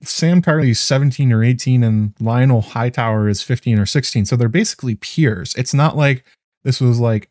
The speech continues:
a cougar going after a teen. They're ba-, they're ba-, they're peers. So it's really not that weird. I guess we're, yeah, worth <laughs> surrendering the city for. All right. I mean, the war is basically over at that point, and his brother might have died. So whatever.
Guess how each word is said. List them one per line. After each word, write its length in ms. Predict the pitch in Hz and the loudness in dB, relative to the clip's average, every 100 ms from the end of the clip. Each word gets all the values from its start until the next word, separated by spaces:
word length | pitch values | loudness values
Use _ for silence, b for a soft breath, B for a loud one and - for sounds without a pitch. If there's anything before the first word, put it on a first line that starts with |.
| - | -10
a 60 | 117 | -10
cougar 540 | - 139 147 123 110 | -2 2 4 4 2
going 320 | 127 120 113 | 2 0 0
after 420 | 113 110 - 113 | -2 -4 -2 -2
a 80 | 104 | -2
teen. 420 | - - 156 120 | -4 -2 0 2
They're 120 | 107 110 | 2 2
ba-, 240 | 160 170 - | 2 2 0
they're 140 | 120 | -2
ba-, 180 | 120 170 - | 0 -2 0
they're 100 | 113 | -6
peers. 540 | - 185 113 123 - - | -4 -6 -4 -6 -10 -10
So 180 | - 120 | -4 -2
it's 140 | 123 | 0
really 180 | 175 139 | 0 0
not 160 | 107 - | -2 -4
that 220 | - - | -12 -10
weird. 240 | 104 127 | -10 -6
I 80 | 113 | -2
guess 300 | 120 131 - | 0 0 0
we're, 160 | 123 117 | 0 2
yeah, 220 | 127 110 | 2 0
worth 260 | 117 127 - | 0 -2 -2
<laughs> 0 | |
surrendering 460 | - 127 127 117 | -2 2 2 2
the 60 | 113 | 0
city 300 | - 110 107 | -2 -2 -2
for. 360 | - 101 107 _ _ _ _ | -2 -6 -6 _ _ _ _
All 140 | 135 135 | 0 0
right. 100 | - | 4
I 40 | |
mean, 120 | 151 165 | 4 6
the 80 | |
war 180 | 160 151 | 6 6
is 80 | 127 | 2
basically 380 | 127 113 - 107 | 2 -2 0 0
over 240 | 107 110 | 2 0
at 140 | 107 107 | -2 0
that 220 | 104 - | -2 0
point, 220 | 117 107 | -2 0
and 340 | 107 107 104 - _ _ - | -2 -2 -4 -8 _ _ -8
his 120 | 107 | -8
brother 300 | - 120 110 | -2 0 2
might 200 | 107 104 | 2 0
have 120 | 101 | -2
died. 420 | - 104 98 104 - | -2 -4 0 -2 -2
So 340 | 110 104 104 _ _ _ | 0 0 -2 _ _ _
whatever. 400 | - 170 123 120 | 0 2 2 -2